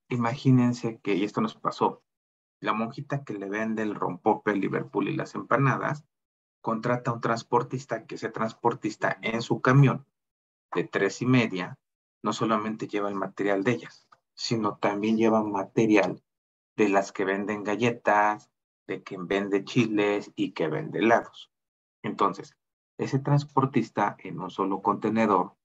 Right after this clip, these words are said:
puede llevar varias mercancías de diferentes clientes a diferentes destinos. Ese transportista les debe de generar una factura,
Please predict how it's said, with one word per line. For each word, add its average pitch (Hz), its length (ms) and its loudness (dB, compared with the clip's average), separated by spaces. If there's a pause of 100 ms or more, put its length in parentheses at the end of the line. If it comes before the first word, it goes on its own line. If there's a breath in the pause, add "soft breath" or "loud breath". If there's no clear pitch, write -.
(120)
puede 90 300 0
llevar 98 480 2 (600)
varias 107 480 4
mercancías 104 1080 -6
de 95 120 2
diferentes 80 680 -4
clientes 101 640 2
a 98 100 -2
diferentes 78 640 -8
destinos. - 680 -2 (480)
Ese - 240 2
transportista 110 800 0
les 92 220 -2
debe 87 220 0
de 101 100 -4
generar 90 540 -4
una 92 260 -8
factura, 98 760 0